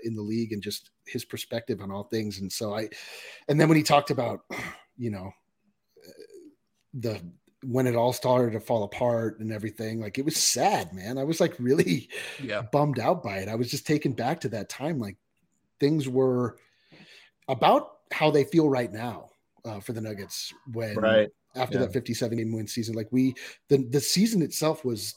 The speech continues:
Speaker 1: was transcendent. It was, like, incredible. They won every time I went to the Pepsi Center. Every single time I went, they won.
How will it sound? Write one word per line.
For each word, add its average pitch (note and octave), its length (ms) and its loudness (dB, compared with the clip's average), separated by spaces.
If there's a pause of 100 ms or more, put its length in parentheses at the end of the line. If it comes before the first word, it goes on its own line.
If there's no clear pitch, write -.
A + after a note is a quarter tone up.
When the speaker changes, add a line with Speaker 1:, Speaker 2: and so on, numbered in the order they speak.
(120)
Speaker 1:
was A#2+ 220 -4
transcendent. B2 720 -2
It G2 60 -10
was, G#2 180 -6
like, A2 180 -6
incredible. A#2 520 -2
They G2 120 -8
won C#3 360 2
every C#3 280 2
time C3+ 220 -2
I B2+ 60 0
went A#2 200 -4
to G#2 60 -12
the G#2 80 -8
Pepsi G2+ 340 -8
Center. - 200 -14
Every D#3 180 0
single C#3+ 480 0
time A#2 260 -8
I G2+ 80 -8
went, F2+ 240 -10
they F2+ 120 -16
won. F2+ 200 -14